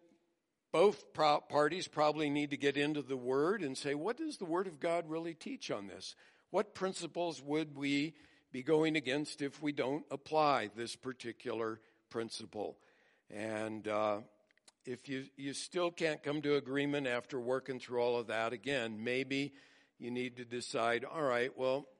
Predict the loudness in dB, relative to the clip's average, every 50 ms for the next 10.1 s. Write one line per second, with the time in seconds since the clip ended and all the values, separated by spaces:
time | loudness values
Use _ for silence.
0 | _ _ _ _ -14 -10 -10 -6 -4 -4 -4 -2 0 2 2 4 4 4 2 0
1 | -4 -10 -6 -4 -4 -4 -2 -4 -6 -6 0 2 2 4 4 2 -2 -6 -10 -12
2 | _ _ _ _ _ _ _ _ _ _ _ _ _ _ _ _ 0 2 2 2
3 | 2 0 -2 0 2 2 0 2 0 0 2 4 6 6 8 8 8 6 4 0
4 | -12 -8 -8 -8 -4 0 4 4 4 4 2 2 2 4 4 4 2 -2 -2 0
5 | 2 2 2 2 0 -4 -18 -20 _ -6 -2 0 2 2 2 2 0 -2 -4 -6
6 | _ _ _ -4 -2 -2 -2 -2 -2 2 4 4 4 4 4 2 0 0 0 -2
7 | -4 -4 -4 -2 0 2 4 4 2 0 -4 -16 -20 _ _ _ _ _ _ _
8 | -12 -10 0 2 2 2 2 -2 -6 -2 0 2 2 2 0 -4 -10 -6 -2 0
9 | 2 2 2 2 0 -2 -2 -6 -6 -6 -8 -12 -14 -12 -10 -10 -10 -10 -10 -12
10 | -16